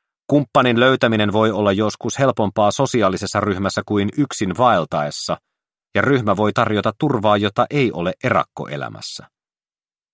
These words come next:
Sen jälkeen, kun me ihmiset olemme valinneet elämän ryhmässä, evoluutio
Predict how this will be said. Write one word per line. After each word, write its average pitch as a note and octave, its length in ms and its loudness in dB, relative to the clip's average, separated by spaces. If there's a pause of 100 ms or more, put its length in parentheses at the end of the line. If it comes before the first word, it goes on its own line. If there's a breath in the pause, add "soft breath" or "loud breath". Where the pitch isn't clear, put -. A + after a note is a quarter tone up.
(440)
Sen D3 280 2
jälkeen, A#2+ 520 2
kun G#2+ 160 -2
me G#2 160 0
ihmiset A2 460 -2 (180)
olemme G2 260 0
valinneet F2+ 580 0
elämän G2+ 400 0
ryhmässä, F#2 680 -2 (640)
evoluutio B2 680 2